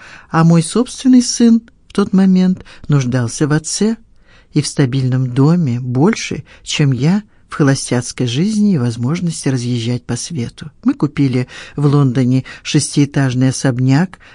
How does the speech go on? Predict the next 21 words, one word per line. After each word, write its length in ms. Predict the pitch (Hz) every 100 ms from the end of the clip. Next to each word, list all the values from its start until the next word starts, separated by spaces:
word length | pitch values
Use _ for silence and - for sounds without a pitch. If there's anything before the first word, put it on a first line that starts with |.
| -
на 160 | 175 180
Честер-сквер 960 | - 185 - 180 - - 165 170 165
по 100 | -
соседству 640 | 165 170 - 170 165 - 160
с 120 | -
моим 160 | 160 151
старым 400 | - 151 147 143
добрым 420 | 151 143 147 139 _
подельником 840 | - 151 135 147 139 139 - 262 151 - - -
Гэри 480 | 151 160 151 147 151 - -
Вирджином, 800 | 143 143 139 131 165 180 202 233 - _ _ _
он 180 | 160 147
же 220 | 135 147
Джинни 460 | 131 127 139 123 127
Коулс. 680 | - 117 127 233 - - - _ _ _ _ _ _ -
Я 240 | 254 320
занялась 560 | 165 139 131 127 123 135
обустройством 800 | 135 - 131 135 123 - 127
дома, 440 | 120 127 123 156 196 _ _ _ _
выбирала 640 | 156 175 202 285 277 135 120 - _ _
обивку 760 | 147 139 123 185 208 - 208